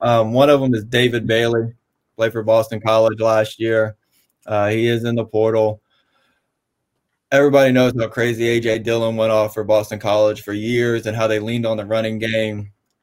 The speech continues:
Bill Jerkovich comes in last year. You just seen a whole different offense. They didn't lean on the running game so much with the running backs. Um, he's one guy that I feel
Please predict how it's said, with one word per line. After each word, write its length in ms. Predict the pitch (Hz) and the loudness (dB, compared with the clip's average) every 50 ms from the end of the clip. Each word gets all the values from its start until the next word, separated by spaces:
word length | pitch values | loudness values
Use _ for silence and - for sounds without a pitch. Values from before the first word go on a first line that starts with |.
| _ _ | _ _
Bill 180 | - 120 120 117 | -4 -2 0 0
Jerkovich 520 | 110 110 117 117 113 120 107 117 113 - - | 0 0 0 0 0 -2 -2 -4 -4 -2 -2
comes 220 | - 113 110 110 | -2 0 0 0
in 100 | 117 113 | -2 -2
last 400 | 113 113 113 113 113 110 - - | 0 0 0 0 0 -2 -2 -2
year. 520 | 117 117 113 113 113 113 110 110 110 107 - _ _ _ _ _ _ _ _ _ - - - _ _ _ _ _ _ _ _ - - | 0 2 2 4 4 2 2 2 0 -4 -10 _ _ _ _ _ _ _ _ _ -20 -20 -20 _ _ _ _ _ _ _ _ -14 -10
You 120 | 147 156 | -4 0
just 220 | 147 151 143 - | 0 0 0 0
seen 180 | - 151 147 131 | -2 -2 2 2
a 80 | 117 110 | 2 2
whole 260 | 110 123 127 131 131 | 2 2 2 2 2
different 380 | 123 120 117 117 120 113 110 107 | 2 0 0 0 0 0 2 2
offense. 480 | 107 104 101 - 101 98 95 - - | 2 2 0 -4 -8 -10 -10 -8 -4
They 140 | - 107 110 | -2 0 0
didn't 220 | 120 120 110 110 117 | 0 0 -2 -2 -2
lean 180 | 120 120 120 | -2 0 0
on 100 | 117 117 | 0 0
the 80 | 110 104 | -2 -2
running 300 | 107 113 113 113 113 110 | -2 -2 -2 -2 -2 -2
game 240 | 113 117 113 113 110 | -2 -2 -2 -2 -4
so 160 | - 120 113 | -6 -4 -2
much 240 | 117 113 110 - 110 | 0 -2 -2 -2 -4
with 100 | 104 107 | -6 -6
the 80 | 107 | -4
running 320 | 107 120 127 127 127 120 117 | -2 0 2 2 2 2 4
backs. 540 | 123 120 120 120 120 117 - - - - _ _ _ _ _ _ _ _ _ _ _ - | 4 4 4 4 2 0 -2 -4 -10 -20 _ _ _ _ _ _ _ _ _ _ _ -8
Um, 560 | 107 113 110 110 107 107 104 104 98 95 98 - _ _ _ _ _ _ _ _ _ - - - | -4 -2 -2 0 0 0 -2 -4 -6 -8 -12 -16 _ _ _ _ _ _ _ _ _ -20 -6 0
he's 240 | 143 160 165 147 | 2 2 2 2
one 260 | 143 139 143 143 147 143 | 0 0 2 2 2 2
guy 300 | 127 127 127 131 131 127 | 2 2 4 4 4 2
that 160 | 120 117 117 | 2 0 0
I 60 | 113 113 110 - _ _ | -2 -2 -6 -12 _ _
feel 560 | - 131 135 147 151 151 151 147 143 143 - | -6 -4 -2 -2 0 0 0 -2 -4 -8 -12